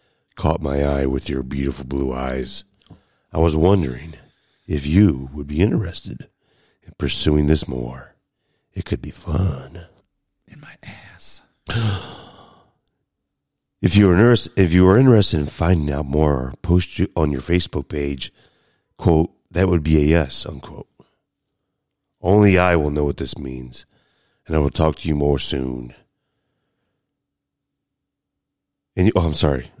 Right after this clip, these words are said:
Speaker 1: I, I, I was looking at that. <laughs> "And you, and you will, I'll talk to you more, and soon you will know who I am.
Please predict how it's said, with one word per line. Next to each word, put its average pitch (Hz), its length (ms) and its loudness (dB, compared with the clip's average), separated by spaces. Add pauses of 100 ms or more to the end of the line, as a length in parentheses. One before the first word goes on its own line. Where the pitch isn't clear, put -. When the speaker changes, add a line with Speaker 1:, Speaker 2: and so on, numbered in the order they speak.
Speaker 1:
I, 78 80 0 (120)
I, 85 60 -8 (180)
I 76 40 -4
was 69 140 -6 (320)
looking 71 200 -6
at 67 120 -8
that. 67 280 -10
<laughs> 82 120 -6 (1120)
"And 87 120 2
you, 92 340 6
and 90 160 2
you 92 140 6
will, 82 340 6 (840)
I'll 90 120 2
talk 110 200 2
to - 40 -10
you 98 60 2
more, 85 360 4
and 80 200 -2
soon 82 400 4
you 71 120 0
will 71 100 -2
know 69 200 -2
who 65 180 -8
I 65 60 -8
am. 62 400 -12